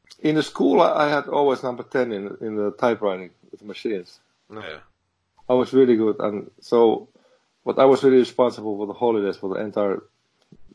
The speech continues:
Speaker 1: uh, military.
Speaker 2: No, but,
Speaker 1: This
Speaker 2: but, but, like, getting into the military, what brought you in there?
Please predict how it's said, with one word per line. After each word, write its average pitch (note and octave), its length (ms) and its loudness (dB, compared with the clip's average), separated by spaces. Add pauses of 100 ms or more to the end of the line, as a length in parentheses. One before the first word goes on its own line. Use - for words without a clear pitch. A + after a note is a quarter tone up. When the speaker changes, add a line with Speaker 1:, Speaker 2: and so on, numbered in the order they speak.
(160)
Speaker 1:
uh, G2+ 220 -2
military. G#2 260 -4
Speaker 2:
No, C#3 280 -2
but, - 100 -12
Speaker 1:
This - 260 -6 (200)
Speaker 2:
but, D3 200 -6 (320)
but, D3 120 2
like, C#3+ 160 0
getting C#3+ 180 0
into D3 220 -4
the B2 80 -4
military, A#2+ 440 -6
what B2 200 -6
brought B2+ 180 -6
you B2 160 -8
in C3+ 100 -8
there? - 200 -14